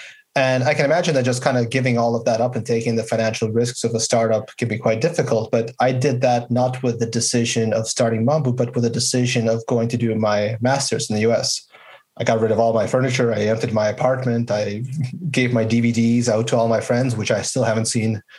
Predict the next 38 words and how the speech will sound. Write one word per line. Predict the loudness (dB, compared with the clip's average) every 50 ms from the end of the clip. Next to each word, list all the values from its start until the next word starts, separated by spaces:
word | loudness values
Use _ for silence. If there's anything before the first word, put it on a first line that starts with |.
| -10 -4 -2
ever | 0 0 0
since. | 0 0 0 0 0 -2 -4 -6 -8 -12 -18 -16 -12 -12 -12 -12 -14 -16 _ -2 0
And | 2 2 4 2 2 2 0 0 0 2
then | 2 2 4 2
I | 2
moved | 2 2 2 2 2
over | 2 2 2 0 -2 -2
to, | -2 -2 0 0 2 2 2 0 0 -2 -4 -6
to | -4 -2 0 0 2 2 0 0
the | 0 2
U | 2 2 2
S, | 2 2 0
and | 0 0
I | 2
lived | 2 0 0 0
in | 0 0
a | 0
shared | 0 0 2 2 2 0
apartment, | 0 0 0 0 0 0 0 0 0 0 -2 -2
you | -2
know, | 0 0 0
in | 0 0
a | 0
single | 0 0 2 2 2 2
room | 0 2 2 2 2 0 -2 -4 -8 -16 -20 -14 -6 -2
on | 0 0
a | 2
mattress | 2 2 2 2 0 -2 0 0
that | 2
was | 2 2 0
on | 0 -2
the | -4
floor. | -2 0 2 2 2 2 2 0 -2 -4 -10 -16 -20 -20 -20 _ _ _ 0
And | 0 2 2 2 0 0 -2 -4 -6 -6 -2 0
it | 0
was | 0 0 2
totally | 2 2 2 2 2 0
fine. | 2 0 0 0 -2 -6 -10